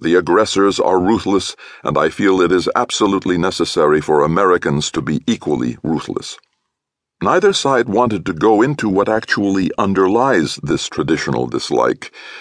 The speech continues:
not merely American, of informers.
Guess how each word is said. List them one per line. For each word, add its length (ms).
not 340
merely 400
American, 600
of 100
informers. 680